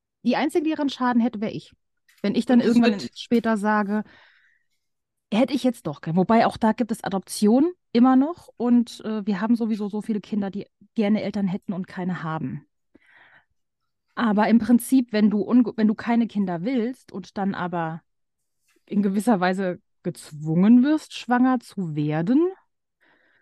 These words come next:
Speaker 1: ähm, weil du, es gibt ja auch ganz viele, die eben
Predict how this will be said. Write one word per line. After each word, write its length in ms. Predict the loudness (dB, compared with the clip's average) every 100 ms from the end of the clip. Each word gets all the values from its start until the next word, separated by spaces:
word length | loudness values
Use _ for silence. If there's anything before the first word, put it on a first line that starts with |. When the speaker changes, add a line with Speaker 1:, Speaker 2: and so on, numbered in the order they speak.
| _ _ _ _ -2
Speaker 1:
ähm, 500 | 2 6 6 4 0 _ _ _ _ _ _ -8
weil 240 | -2 0
du, 120 | -2 -4
es 80 | -4
gibt 160 | -6
ja 100 | -6
auch 40 | -6
ganz 220 | -8 -6
viele, 200 | -6 -6
die 160 | -6
eben 380 | -6 -4 -6 -8